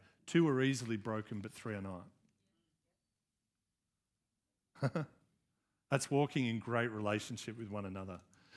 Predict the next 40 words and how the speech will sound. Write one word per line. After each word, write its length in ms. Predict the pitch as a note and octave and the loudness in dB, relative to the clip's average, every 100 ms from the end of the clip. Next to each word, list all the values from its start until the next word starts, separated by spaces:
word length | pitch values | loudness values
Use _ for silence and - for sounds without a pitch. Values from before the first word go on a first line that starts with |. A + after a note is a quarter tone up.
| - - - | -20 -6 0
The 100 | C#3 | 0
fourth 360 | - D#3 D#3 | 4 4 4
thing, 220 | - C#3 | 2 0
and 100 | B2+ | 2
lastly, 540 | A#2+ A#2+ B2 - A#2 G#2 | 2 2 2 0 -4 -4
is 120 | G2+ | -6
freedom. 500 | - - G#2+ G2+ F#2+ | -10 -6 -6 -6 -8
Freedom 480 | - D#3 D#3 E3 D#3+ | 2 6 8 6 2
is 140 | C3+ | 0
when 220 | B2+ C3 | -2 0
you 100 | B2 | 0
make, 380 | A#2 A#2 A#2 - - - - - | 0 0 -2 -8 -20 -20 -14 0
when 200 | C#3 C3+ | 2 4
you 100 | A#2 | 4
have 340 | - D3+ C#3 | 4 4 4
the 140 | D3+ | 2
ability 560 | D3 B2+ A2 G#2 G2 F#2+ _ | 2 2 0 0 -2 -6 _
to 80 | - | -8
do 160 | A#2+ B2+ | -4 -2
what 140 | B2 | -2
is 140 | A#2 G#2 | -4 -4
right, 340 | G#2 F#2+ F2+ - _ _ _ _ | -4 -4 -6 -14 _ _ _ _
not 200 | A#2 A#2 | -2 -2
what 220 | A#2 A#2 | -2 -4
you 80 | A#2+ | -4
want. 320 | A2 G#2 F2+ G#2+ _ _ _ _ _ _ _ - | -4 -4 -6 -12 _ _ _ _ _ _ _ -12
So 140 | - | -8
do 200 | G2 A#2 | -4 -4
what 140 | G#2 G2 | -4 -4
is 140 | F2+ | -8
right. 280 | G2 F2 F2 _ _ _ _ _ _ _ _ _ _ _ - _ _ _ _ _ _ _ _ _ | -10 -12 -16 _ _ _ _ _ _ _ _ _ _ _ -20 _ _ _ _ _ _ _ _ _
See, 140 | - B2 | 0 0
humility 580 | - C#3 C#3 C#3 C3+ B2+ | 2 4 6 6 6 2
releases 480 | B2 B2 B2 - | 2 2 0 -4
a 60 | A2 | -6
great 320 | G#2+ A#2 A2+ | -2 0 -2
freedom 420 | - A2+ G#2 F#2+ F#2 | -4 -4 -4 -4 -6
in 80 | |
your 100 | F#2+ | -8
life. 260 | F#2 F2 | -8 -10